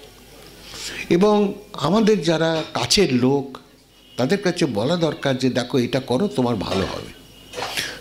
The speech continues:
যোগীরাজ বলছেন, "ক্রিয়া করলে মঙ্গল, না করলে অমঙ্গল।" তাহলে পরিষ্কার করে দিয়েছেন তো কথাটাকে, কিন্তু আমরা সেই কথা শুনছি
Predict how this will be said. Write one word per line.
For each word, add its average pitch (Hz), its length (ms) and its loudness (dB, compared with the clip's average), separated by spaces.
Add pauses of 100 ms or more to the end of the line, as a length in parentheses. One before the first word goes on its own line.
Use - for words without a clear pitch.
যোগীরাজ 185 340 4
বলছেন, 117 520 2
"ক্রিয়া 170 260 0
করলে 165 340 4
মঙ্গল, 135 680 2 (220)
না 104 160 -2
করলে 127 340 2
অমঙ্গল।" 110 640 0 (1000)
তাহলে 160 240 4
পরিষ্কার 139 520 0
করে 202 220 2
দিয়েছেন 135 340 2
তো 120 160 0
কথাটাকে, 82 640 -6 (600)
কিন্তু 175 200 2
আমরা 156 200 2
সেই 131 300 2
কথা 156 220 0
শুনছি - 540 0